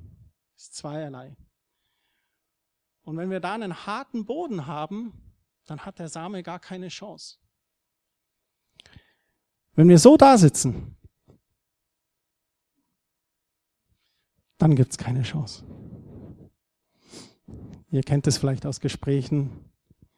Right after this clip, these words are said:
wenn man mit Menschen redet und die sind schon so da, dann denkst du schon, oh weh. Aber da ist keine Chance.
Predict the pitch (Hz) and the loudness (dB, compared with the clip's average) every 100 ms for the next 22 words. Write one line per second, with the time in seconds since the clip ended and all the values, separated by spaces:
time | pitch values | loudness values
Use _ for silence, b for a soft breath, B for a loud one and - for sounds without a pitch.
0 | _ _ _ _ - 139 135 131 127 139 | _ _ _ _ -2 2 4 2 2 2
1 | 156 - 151 147 151 151 139 135 - 147 | 2 2 2 4 2 0 -2 -2 0 2
2 | 139 131 143 147 139 147 135 143 143 - | 2 4 6 6 4 2 -2 -4 -4 -2
3 | 135 160 131 127 131 123 - - - - | -2 0 0 0 -2 -4 -12 -20 -20 -20
4 | _ _ _ _ - B B B B B | _ _ _ _ -20 B B B B B
5 | B B B B B B - 170 165 139 | B B B B B B 0 4 6 4
6 | - - 175 190 - 170 190 165 - 180 | -2 0 4 2 2 2 4 4 4 2
7 | 127 - - | 2 -2 -8